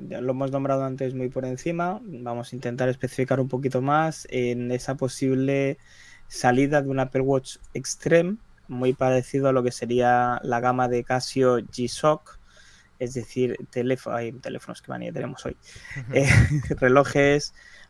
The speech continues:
Speaker 1: muy pensados para lo que es, eh,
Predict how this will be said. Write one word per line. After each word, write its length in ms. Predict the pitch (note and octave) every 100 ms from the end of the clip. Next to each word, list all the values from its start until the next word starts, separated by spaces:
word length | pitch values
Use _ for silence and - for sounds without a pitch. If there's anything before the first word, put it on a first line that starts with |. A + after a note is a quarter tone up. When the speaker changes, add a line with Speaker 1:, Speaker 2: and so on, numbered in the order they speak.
| _
Speaker 1:
muy 220 | C3+ D3
pensados 580 | D3 C3 - C#3 C#3 C3
para 180 | C3+ B2+
lo 200 | B2+ -
que 340 | B2+ B2 B2+
es, 220 | C3 - -
eh, 680 | B2 A#2+ A#2 A#2+ A#2 A#2